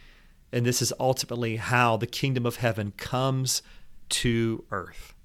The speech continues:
And so, Jesus, again, we need your help. We're lost without you. And we're so thankful that you don't leave us as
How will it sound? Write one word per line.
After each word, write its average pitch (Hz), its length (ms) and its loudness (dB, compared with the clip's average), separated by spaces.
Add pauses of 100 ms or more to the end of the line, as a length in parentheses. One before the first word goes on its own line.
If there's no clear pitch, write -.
(640)
And 120 100 -2
so, - 140 4
Jesus, 127 420 4
again, 127 480 2
we 135 320 2
need 123 380 0
your 113 160 -6
help. 104 340 -6 (140)
We're 131 100 4
lost 131 460 4
without 113 340 -2
you. 110 280 -6 (680)
And 131 140 2
we're 123 60 4
so 131 200 4
thankful 127 580 0 (100)
that 110 140 -4
you 123 120 2
don't 123 200 2
leave 127 220 2
us 127 140 0
as 123 100 0